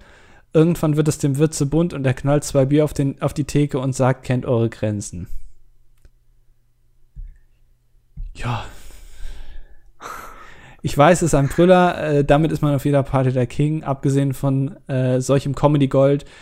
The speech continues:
das uns jede Fachrichtung beneidet, äh, um das uns jede Fachrichtung beneidet,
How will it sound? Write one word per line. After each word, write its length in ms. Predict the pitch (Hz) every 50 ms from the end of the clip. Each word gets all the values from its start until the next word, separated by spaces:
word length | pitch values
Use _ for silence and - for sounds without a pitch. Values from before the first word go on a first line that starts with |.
| - - - - - -
das 180 | - 131 127
uns 180 | 131 139 131 -
jede 180 | 143 135 147 139
Fachrichtung 580 | - - 135 135 - 147 131 - - 139 135
beneidet, 600 | 127 123 120 120 113 123 135 143 151 147 - - - _
äh, 60 | -
um 200 | 123 - 160 151
das 180 | 143 151 143 -
uns 120 | 147 131
jede 160 | - 143 143 135
Fachrichtung 440 | - 139 131 - 135 - - 131
beneidet, 360 | 127 120 120 117 123 127 127